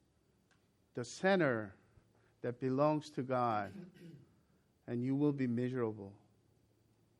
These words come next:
as long as you live a Christian life that way. And lastly, we are to deny our self-glory, self-effort, and self-will at the root level, wh-, which means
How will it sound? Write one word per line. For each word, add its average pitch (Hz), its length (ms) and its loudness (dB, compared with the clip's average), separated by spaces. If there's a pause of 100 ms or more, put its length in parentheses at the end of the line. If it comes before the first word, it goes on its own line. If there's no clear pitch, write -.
(180)
as 117 160 -8
long 139 260 2
as 127 140 -2
you 127 160 -2
live 139 260 4
a 143 40 -6
Christian 147 440 -4
life 110 220 -6
that 113 100 -14
way. - 180 -20 (3250)
And 120 120 -2
lastly, 123 560 -2 (340)
we 139 120 2
are 135 100 6
to 139 140 -2
deny 151 360 8
our 139 160 6
self-glory, 170 720 6
self-effort, 170 960 2 (360)
and 131 140 -2
self-will 147 800 6
at - 180 -10
the 139 80 2
root 151 460 4
level, 117 440 -2
wh-, 147 220 -10
which 156 220 -6
means 185 360 2